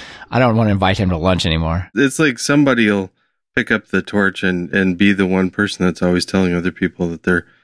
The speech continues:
Speaker 2: they need to change their code because of style, and that just gets old. So, yeah, let
Speaker 1: Yeah.
Speaker 2: the computer do it.
Speaker 1: Exactly. And it's more consistent anyway. No matter how anal the person <laughs> is, the computer is more so.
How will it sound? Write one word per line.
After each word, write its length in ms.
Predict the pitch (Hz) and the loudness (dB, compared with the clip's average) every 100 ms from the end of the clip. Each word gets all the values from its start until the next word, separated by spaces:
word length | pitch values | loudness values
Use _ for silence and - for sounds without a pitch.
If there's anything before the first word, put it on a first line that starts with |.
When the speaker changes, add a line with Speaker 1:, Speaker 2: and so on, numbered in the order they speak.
| _ _ _ _ | _ _ _ _
Speaker 2:
they 200 | - 101 | 0 2
need 160 | 98 92 | 2 2
to 100 | 90 | -2
change 320 | - 95 87 | 0 0 0
their 140 | 87 | -2
code 360 | - 92 90 82 - | -2 -2 -2 -2 -6
because 300 | 87 92 85 | -4 -2 -2
of 100 | - | -4
style, 580 | - 87 90 87 85 85 | -2 0 0 0 -2 -2
and 140 | 90 | 0
that 140 | 131 | 0
just 240 | - 113 - | 0 -6 -4
gets 180 | 92 80 | -6 -6
old. 360 | 82 82 82 | -8 -8 -6
So, 320 | - - 82 - - | -8 -6 -8 -10 -2
yeah, 140 | 113 | 0
let 80 | 101 | 2
Speaker 1:
Yeah. 140 | 113 78 | 2 0
Speaker 2:
the 40 | |
computer 340 | - - 87 87 | -4 -4 -2 0
do 200 | 87 90 | 0 -2
it. 80 | - | -4
Speaker 1:
Exactly. 480 | 92 69 85 92 - | -2 -2 -2 -8 -4
And 160 | 120 120 | 0 0
it's 220 | 110 - | 0 0
more 180 | 123 95 | 2 2
consistent 460 | 104 90 90 - | 0 -2 -4 -6
anyway. 400 | 76 78 80 85 - _ _ | -4 -4 -2 -4 -6 _ _
No 220 | 110 110 | 0 2
matter 300 | 107 98 95 | 2 2 2
how 600 | 98 107 90 85 82 82 - - - - - | 0 0 0 2 0 -2 -6 -14 -16 -18 -8
anal 420 | 92 90 87 82 | -4 -2 -2 -4
the 80 | 104 | -6
person 540 | 104 95 - 85 90 - - - - - | -2 -2 -2 -4 -4 -4 -6 -6 -12 -4
<laughs> 580 | 170 - - - - - | 0 -2 -4 -12 -6 0
is, 220 | 165 135 | 2 2
the 100 | 127 | 0
computer 420 | 123 139 165 139 127 | 0 2 4 4 2
is 100 | 131 | 2
more 260 | 117 117 | 2 0
so. 320 | 117 92 87 | 0 -4 -6